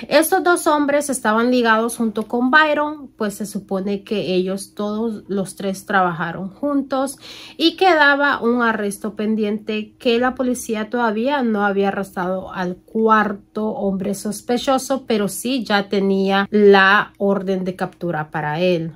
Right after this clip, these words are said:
Estos dos hombres, más Byron, que ya estaba arrestado hace un año, ellos pertenecían a la banda criminal Los Pésperos, que aterrorizaban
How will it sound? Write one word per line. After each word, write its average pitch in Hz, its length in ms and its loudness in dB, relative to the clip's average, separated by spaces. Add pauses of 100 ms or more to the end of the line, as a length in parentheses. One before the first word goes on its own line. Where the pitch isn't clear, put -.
(300)
Estos 349 420 4
dos 349 260 2
hombres, 269 640 0
más 214 460 0
Byron, 226 760 2
que 214 200 -2
ya 202 320 2
estaba 262 360 0
arrestado 269 460 -2
hace 247 260 0
un 285 260 0
año, 262 580 2
ellos 339 480 2
pertenecían 247 880 2
a 240 100 2
la 233 180 2
banda 196 580 0
criminal 185 640 -2
Los 180 260 -4
Pésperos, 247 1000 -4
que - 320 0
aterrorizaban 233 1160 -2